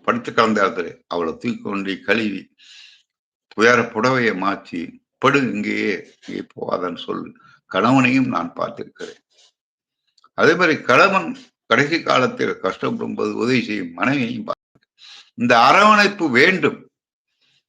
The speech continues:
புரியுதுங்களா? இப்ப நம்ம பேத்திகளுக்கு, பிள்ளைகளுக்கு, நான் அழுக்கா இருந்தால் என்ன, அசிங்கமா இருந்தால் என்ன, "தாத்தா"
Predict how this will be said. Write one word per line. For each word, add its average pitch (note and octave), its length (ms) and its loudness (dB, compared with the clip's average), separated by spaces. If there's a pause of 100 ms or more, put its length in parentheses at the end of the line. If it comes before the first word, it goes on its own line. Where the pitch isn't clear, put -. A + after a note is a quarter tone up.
(640)
புரியுதுங்களா? G#2+ 720 0 (400)
இப்ப F#3+ 240 6
நம்ம D3+ 260 0
பேத்திகளுக்கு, C3 520 -2
பிள்ளைகளுக்கு, B2+ 720 0 (2000)
நான் A#2+ 280 4
அழுக்கா B2+ 560 6
இருந்தால் G#2+ 420 4
என்ன, E2+ 440 -6
அசிங்கமா A#2 580 0
இருந்தால் F2+ 460 -2
என்ன, D#2 320 -10 (760)
"தாத்தா" G#2 640 2